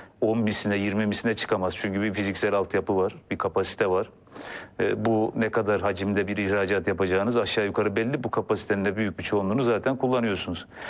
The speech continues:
İkincisi Türkiye'nin dezavantajı, sizin Türkiye'de üretip ihraç ettiğiniz, hatta üzerine Türk malı damgası bastığınız ürünü üretirken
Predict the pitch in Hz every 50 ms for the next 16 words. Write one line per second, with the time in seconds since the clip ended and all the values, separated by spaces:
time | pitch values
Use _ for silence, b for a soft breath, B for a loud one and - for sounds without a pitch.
0 | B B B B B B - - - 117 117 120 120 117 - 151 127 - 127 117
1 | 107 - 117 120 123 123 107 113 113 107 123 123 131 131 123 - 139 131 135 160
2 | - - - - - - 104 107 120 120 - 120 117 113 - 135 131 123 123 117
3 | 113 117 107 - 101 98 104 95 92 107 110 113 110 117 104 - - 110 101 92
4 | 85 - - - 98 92 - - 101 101 104 110 101 107 110 104 107 104 104 -
5 | 110 101 - 113 107 107 101 104 104 101 - - 104 104 104 98 107 98 - 110
6 | 107 110 101 - - - 107 95 95 92 92 - - 110 101 107 110 117 113 110
7 | 104 110 107 104 - 131 123 - 107 120 147 87